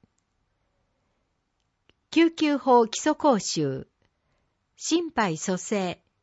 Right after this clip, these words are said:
エーイーディーの使用法、気道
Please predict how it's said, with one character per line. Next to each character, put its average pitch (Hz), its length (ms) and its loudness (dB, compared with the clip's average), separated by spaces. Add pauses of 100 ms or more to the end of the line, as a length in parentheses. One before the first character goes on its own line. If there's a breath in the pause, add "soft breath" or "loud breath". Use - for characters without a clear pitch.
エ 262 140 4
ー - 20 -
イ 311 280 2
ー 247 40 -4
デ 269 80 0
ィ 285 140 2
ー - 20 2
の 156 160 0
使 214 260 -4
用 220 220 0
法、 180 460 -2 (580)
気 269 180 -2
道 302 380 2